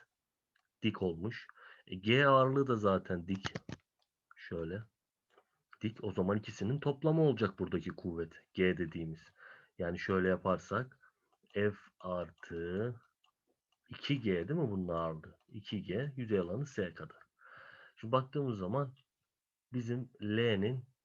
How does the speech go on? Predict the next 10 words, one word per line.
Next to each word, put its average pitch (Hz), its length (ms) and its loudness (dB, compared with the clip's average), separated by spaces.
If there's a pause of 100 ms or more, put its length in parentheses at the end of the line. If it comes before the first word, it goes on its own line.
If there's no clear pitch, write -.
(240)
basıncı 107 760 -2 (240)
bu. 82 200 -2 (640)
E, 98 120 -6
diğerine 143 400 2
bakıyorum 92 460 0
şimdi. 98 400 -8 (240)
K'nınkine. 95 720 0 (280)
Yine 101 220 0
aynı 95 300 0
formülden 82 640 -6